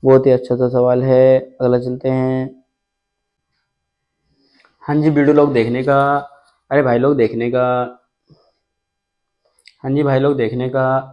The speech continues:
अरे वीडियो लोग देखने का। टू पॉइंट चार्जेस हैं, ये कह रहे दो पॉइंट चार्ज हमारे पास जो कि क्या कर रहे हैं? एग्जिट कर रहे हैं। भाई दो पॉइंट चार्ज हमारे पास जो कि क्या कर रहे हैं? जो कि क्या कर रहे हैं? Placed at a certain distance four meter in air,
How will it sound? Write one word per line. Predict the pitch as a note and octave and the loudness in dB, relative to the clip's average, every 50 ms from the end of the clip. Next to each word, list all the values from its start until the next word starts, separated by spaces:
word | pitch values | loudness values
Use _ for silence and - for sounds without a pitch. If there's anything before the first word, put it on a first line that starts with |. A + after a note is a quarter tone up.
| _ _ _ | _ _ _
अरे | C3+ C3+ | -4 -2
वीडियो | C3 C3 C3 C3 | -2 -2 -2 -2
लोग | C#3 C#3 C3+ B2 | 0 -2 -2 -2
देखने | A2+ A2 A#2 A2+ A#2 | -2 -4 -4 -4 -4
का। | A#2+ A#2+ A#2 A#2 A#2 - - - - _ _ - | -4 -4 -4 -4 -8 -12 -20 -20 -20 _ _ 4
टू | E3 E3+ | 4 4
पॉइंट | E3 F3+ E3 D#3 D#3 | 6 6 4 4 4
चार्जेस | - B2+ A2 A#2 A#2 C#3 C#3+ C#3 - | 4 2 2 2 2 0 -2 0 0
हैं, | C#3+ C#3 | 0 0
ये | C#3 C3+ | 0 2
कह | C3 C#3+ | 2 2
रहे | D3+ D3+ | 2 4
दो | C#3 C#3+ D3 D#3 | 4 4 4 4
पॉइंट | D3+ D#3 D3 C3 A#2+ | 4 2 0 0 0
चार्ज | - A2 G#2 A2 B2 C#3+ | -2 -2 -2 -2 -2 -2
हमारे | C3+ C3 B2 C3 | -4 -2 -4 -2
पास | - C3 C3 C3+ | -2 -2 -2 -2
जो | B2+ C3+ C3+ | -2 -6 -8
कि | C3+ D#3+ E3+ E3+ C#3+ A#2+ A2+ | -4 -2 -2 -2 -2 -4 -6
क्या | - - B2+ B2 C3 | -8 -6 -6 -6 -4
कर | C3+ C#3 C3 | -6 -6 -6
रहे | C#3+ D3 | -4 -4
हैं? | D3+ D3 C3 - - | -4 -6 -6 -8 -10
एग्जिट | G2+ G#2+ G#2 - - C#3+ - | -14 -16 -12 -10 -10 -10 -8
कर | - - C#3+ C#3 | -6 -6 -4 -2
रहे | C#3 C#3 C#3 C#3 C#3 C3+ | -2 -2 -2 -4 -4 -4
हैं। | C3+ C3+ C3 C3 C3 B2+ - - - - _ _ _ - | -4 -4 -4 -6 -8 -10 -14 -20 -20 -20 _ _ _ 0
भाई | C3 D#3 D3+ B2+ | 0 0 0 2
दो | B2 C3 C#3+ | 0 0 0
पॉइंट | C#3 D#3 D#3 D#3 D#3 | 0 2 0 0 0
चार्ज | - - G2+ G2+ G#2+ A2+ D3 | -2 -4 -4 -4 -4 -4 -4
हमारे | C#3 C3+ C3+ C3 C3 | -4 -4 -4 -6 -6
पास | - C3+ C3+ B2+ | -4 -4 -4 -4
जो | C3 B2+ B2+ | -6 -8 -8
कि | - C#3+ | -8 -10
क्या | C3+ C#3+ C3+ C3 | -8 -6 -6 -4
कर | B2+ C#3 C3+ | -6 -6 -4
रहे | C3+ C#3 C3+ C#3 C3+ C3+ | -4 -4 -4 -4 -4 -2
हैं? | D3 D#3 F3+ F#3+ - - - - - _ _ _ - | 0 0 -2 -2 -4 -10 -20 -20 -20 _ _ _ -4
जो | C3 C3+ C3+ | 0 0 2
कि | C#3+ | 2
क्या | C#3+ D3+ C#3 | 2 0 0
कर | C3+ C#3+ | 0 -2
रहे | D3+ E3 | -4 -4
हैं? | E3 - | -6 -2
Placed | C3 C3+ D#3 E3 E3 - - - - | 2 2 2 2 0 -4 -8 -8 -6
at | D3 D3+ | -4 -4
a | D#3 | -4
certain | D3+ - D3+ C3+ C3 C#3 D#3+ E3 D#3 | -4 -4 -4 -4 0 0 0 0 0
distance | C3+ B2+ - - D3+ D#3 - - | -2 -4 -4 -6 -8 -8 -8 -6
four | _ D#3 D#3+ E3+ E3 | _ 2 2 4 4
meter | D#3+ C#3 C3 D3 D3 | 2 0 0 -2 0
in | D3+ D#3 D3+ C3+ | 0 0 0 0
air, | A#2 A2+ G#2+ | 0 0 -2